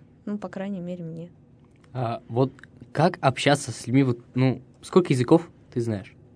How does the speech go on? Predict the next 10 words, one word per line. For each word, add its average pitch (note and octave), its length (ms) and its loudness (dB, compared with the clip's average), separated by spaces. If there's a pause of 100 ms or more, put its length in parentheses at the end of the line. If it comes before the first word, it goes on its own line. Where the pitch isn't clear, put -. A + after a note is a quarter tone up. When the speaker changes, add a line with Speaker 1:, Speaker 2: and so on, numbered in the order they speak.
(160)
Speaker 1:
Я G#3+ 260 2
знаю F#3+ 220 0
только G3 260 0
английский, G#3+ 640 2
и F#3+ 120 -4
то G3 140 -4
не G3 120 0
в F#3+ 60 -8
совершенстве. F3 800 -6 (320)
Speaker 2:
Вот. D#4+ 200 10